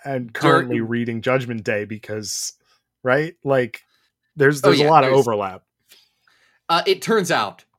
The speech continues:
Speaker 2: everyone loves the idea of the Celestials because Jack Kirby had a great idea, and it was, what if there was a really big dude who gave a thumbs up or a thumbs down? And he didn't say anything else,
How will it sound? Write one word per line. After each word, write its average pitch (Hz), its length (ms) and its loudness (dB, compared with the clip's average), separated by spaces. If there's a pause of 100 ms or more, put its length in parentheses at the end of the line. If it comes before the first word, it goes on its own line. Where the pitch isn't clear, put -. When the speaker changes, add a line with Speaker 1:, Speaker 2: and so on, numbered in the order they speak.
(880)
Speaker 2:
everyone 180 420 0
loves 143 280 -2
the 131 140 0
idea 117 340 -2
of 110 140 -10
the 110 100 -10
Celestials 113 760 -8
because 117 460 -8
Jack 127 260 -4
Kirby 131 280 -4
had 117 160 -4
a 110 80 -4
great 117 240 -10
idea, 110 400 -6
and 104 100 -16
it 110 60 -10
was, 101 280 -14 (240)
what 127 160 -4
if 147 140 -4
there 160 100 -2
was 139 120 -2
a 135 80 0
really 131 400 -2
big 127 560 -6
dude 117 560 -6
who 113 120 -14
gave 113 200 -4
a 107 40 -8
thumbs 127 400 -6
up 117 300 -6 (240)
or 107 140 -4
a 104 40 -6
thumbs 110 380 -6
down? 78 440 -12 (1000)
And 101 80 -10
he 107 100 -8
didn't 143 340 -6
say 90 300 -8
anything 175 420 -4
else, 110 420 -8